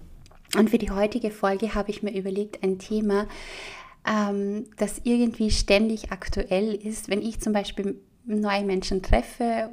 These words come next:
denen erzähle, was ich beruflich mache, mm, dann kommen die immer alle auf die Aufgaben eines Trauzeugen, einer Trauzeugin zu sprechen. Und das ist dann immer so, ja, was muss ich denn als Trauzeugin machen oder was, äh,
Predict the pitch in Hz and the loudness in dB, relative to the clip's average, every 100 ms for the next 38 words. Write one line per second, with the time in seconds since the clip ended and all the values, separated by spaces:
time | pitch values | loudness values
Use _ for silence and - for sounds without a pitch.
0 | 214 214 202 190 190 202 190 185 - 196 | -4 0 0 0 -2 -4 -4 -6 -6 -8
1 | - 190 220 - 269 - 240 240 - 240 | -4 -2 -2 -2 -4 0 0 0 -2 -4
2 | 240 - - - - - - - 226 220 | -4 -12 -14 -14 -16 -20 -10 -2 0 2
3 | 220 208 214 214 208 - 220 240 240 233 | 0 -2 2 2 2 0 0 2 2 0
4 | 233 - - 285 285 208 214 247 - 220 | -6 -2 6 10 10 8 2 -2 -2 2
5 | 240 254 262 190 - - 196 208 220 - | 4 2 -2 -6 -6 -6 -2 -2 -4 -6
6 | 226 220 226 190 185 - 196 196 214 - | -4 -2 0 0 0 0 -2 0 -2 -4
7 | 208 208 185 185 - 180 180 - 180 185 | -6 -4 -4 2 2 2 -2 -6 -6 -6
8 | 185 196 - - 165 - - 208 - - | -6 -6 -6 -8 -10 -10 -10 -10 -12 -20
9 | - - - - - - - - 233 233 | -20 -20 -20 -20 -20 -20 -8 2 6 6
10 | 226 - 233 226 233 - 226 226 226 214 | 4 0 -2 0 -2 0 2 2 2 2
11 | 208 214 262 285 - - 190 190 - 208 | 2 2 4 6 4 4 2 0 0 -2
12 | 208 - 196 196 185 190 202 196 202 214 | 0 0 2 2 2 2 0 0 0 0
13 | 214 - - 208 208 202 202 - - | -2 -8 -4 0 2 2 2 0 -4